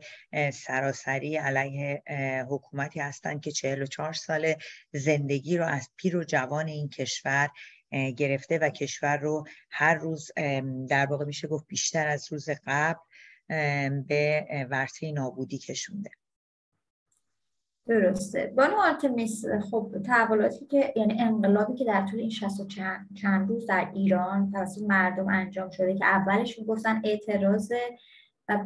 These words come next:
Speaker 2: ب-، واقعاً می‌بینیم که تمام علائم یه انقلاب رو داره، نشانه‌های یه انقلاب، المان‌ها و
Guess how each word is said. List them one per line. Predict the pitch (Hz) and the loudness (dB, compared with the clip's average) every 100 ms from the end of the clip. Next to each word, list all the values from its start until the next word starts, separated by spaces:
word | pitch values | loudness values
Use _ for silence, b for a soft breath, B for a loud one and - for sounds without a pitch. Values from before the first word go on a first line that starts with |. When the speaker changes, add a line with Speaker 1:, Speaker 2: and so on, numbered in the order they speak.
| 196 | 2
Speaker 2:
ب-، | 196 190 196 | 8 8 8
واقعاً | 202 190 202 | 8 8 8
می‌بینیم | 220 220 208 196 | 6 6 6 4
که | 202 | 2
تمام | 208 202 196 202 | 2 4 6 4
علائم | 226 208 190 | 2 2 2
یه | 208 220 220 | 2 0 0
انقلاب | 208 196 190 190 196 208 | 0 2 2 4 4 4
رو | 220 | 0
داره، | 214 214 220 226 | 0 0 0 0
نشانه‌های | 202 208 190 196 | -4 -4 -2 0
یه | 208 220 | 2 0
انقلاب، | 214 220 220 214 214 - | -2 -4 0 0 0 -2
المان‌ها | 202 190 196 220 B B B B | 0 0 0 -2 B B B B
و | - | 0